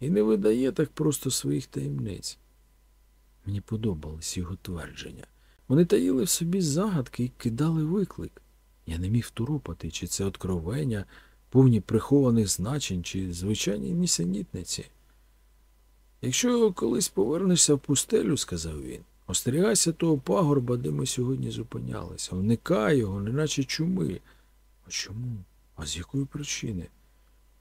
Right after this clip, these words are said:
"Зараз не час це пояснювати, — сказав він, — адже в цю хвилину нас турбує почуття власної важливості.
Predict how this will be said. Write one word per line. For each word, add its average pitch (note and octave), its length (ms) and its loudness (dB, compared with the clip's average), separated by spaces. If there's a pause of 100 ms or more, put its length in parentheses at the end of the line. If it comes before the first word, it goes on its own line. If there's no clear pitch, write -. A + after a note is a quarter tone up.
(460)
"Зараз A3 520 4
не F#3 120 6
час G3 300 2
це - 160 2
пояснювати, — D3 840 -2
сказав D#2 440 -8
він, — D2 180 -18 (220)
адже F2 240 -2
в A2 40 -2
цю - 180 2
хвилину E3 500 0
нас D#3+ 240 0
турбує C#3 520 2
почуття C3 600 -4
власної C3+ 600 0
важливості. A#2+ 1080 -4